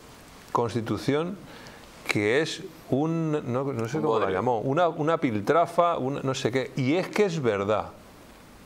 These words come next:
Speaker 1: es verdad, porque no se puede decir que somos todos iguales ante la ley en el artículo catorce y que luego hay un artículo, el de la corona, que es que dice que hay una persona inviolable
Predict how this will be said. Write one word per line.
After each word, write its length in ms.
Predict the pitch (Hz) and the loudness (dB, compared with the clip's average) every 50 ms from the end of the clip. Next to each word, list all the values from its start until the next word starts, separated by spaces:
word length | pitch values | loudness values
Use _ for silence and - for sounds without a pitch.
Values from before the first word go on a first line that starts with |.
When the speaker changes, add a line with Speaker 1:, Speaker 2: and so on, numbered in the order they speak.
| - - | -8 -2
Speaker 1:
es 260 | - 147 170 156 165 160 | 0 0 0 0 0 0
verdad, 400 | 131 107 104 107 107 92 85 - - - - - - - - - - - - - - - - - - - | 0 2 2 2 0 0 -2 -6 -14 -18 -20 -20 -20 -20 -20 -20 -20 -20 -20 -20 -20 -20 -20 -20 -6 0
porque 540 | - 120 123 123 120 - 123 117 117 117 - - | 2 2 2 2 2 0 2 2 0 0 -2 -2
no 240 | 127 127 156 190 | 0 2 2 2
se 180 | - - 185 175 | 2 2 2 2
puede 380 | - 160 156 151 143 143 135 127 117 | 2 4 4 4 4 4 2 2 2
decir 340 | 107 - - 101 90 90 90 - - - - - - - - - - - - - | 0 -2 -4 -6 -6 -6 -8 -12 -14 -16 -16 -16 -16 -16 -16 -18 -20 -20 -8 -2
que 140 | - 131 117 | 0 0 2
somos 400 | - - 170 180 180 156 127 - | 4 4 4 4 4 2 2 4
todos 320 | - 160 156 143 131 - 147 | 4 4 4 4 2 0 0
iguales 340 | 127 131 131 131 123 - 135 | 2 4 4 4 2 2 0
ante 240 | 123 120 117 123 113 | 0 2 2 2 2
la 140 | 113 110 110 | 4 2 2
ley 160 | 110 107 107 | 2 0 0
en 140 | 104 107 107 | 0 0 0
el 120 | 104 104 | 0 0
artículo 460 | 104 101 - 156 151 151 147 135 127 | -2 -2 -2 -2 0 0 2 2 2
catorce 580 | 120 117 117 139 143 151 147 - 190 190 196 190 - - - - - - - - - - - - - - - | 2 2 2 2 0 0 -2 -4 -6 -6 -6 -8 -12 -14 -20 -20 -20 -20 -18 -16 -14 -14 -14 -16 -8 -2 -2
y 80 | 143 123 | 0 2
que 160 | - 127 131 | 2 2 4
luego 260 | 151 175 185 170 170 | 4 4 4 6 6
hay 120 | 160 156 156 | 6 4 4
un 100 | 160 156 | 4 4
artículo, 560 | 147 139 143 143 170 170 160 160 156 151 143 | 2 2 2 0 -2 0 2 2 4 4 4
el 60 | 139 135 | 4 4
de 80 | 135 | 4
la 140 | 131 127 117 | 4 4 4
corona, 440 | - 123 127 143 156 151 143 131 120 | 4 4 4 4 4 2 2 2 2
que 120 | 127 135 | 2 0
es 140 | 135 131 - | 0 -2 -2
que 160 | - 127 120 | 0 0 2
dice 320 | 123 147 139 120 123 117 110 | 2 0 0 0 0 2 2
que 120 | 120 123 | 2 2
hay 100 | 135 139 | 2 2
una 220 | 143 135 131 123 | 2 2 2 4
persona 340 | 123 127 117 - - 127 127 | 4 2 2 2 0 0 0
inviolable 800 | 127 120 117 113 113 113 117 131 139 147 151 170 190 208 202 | 0 0 0 2 2 4 4 4 4 4 2 0 -2 -2 -4